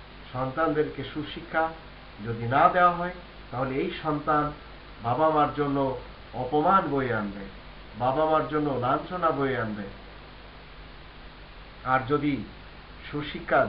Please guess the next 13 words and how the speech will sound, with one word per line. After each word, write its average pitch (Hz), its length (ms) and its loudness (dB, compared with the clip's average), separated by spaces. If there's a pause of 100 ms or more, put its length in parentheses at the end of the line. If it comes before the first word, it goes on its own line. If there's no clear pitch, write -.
দিয়ে 156 180 0
দেওয়া 185 220 6
হয়, 190 240 0 (560)
তাহলে 139 320 2
এই 151 320 0
সন্তানদের 151 640 0
জন্য 135 360 0 (380)
বাবা 131 280 4
মা 123 240 4 (360)
প্রত্যেকটি 175 560 -8
ক্ষেত্রে 147 420 -4
পাবে 131 400 0 (680)
সম্মান। 117 460 2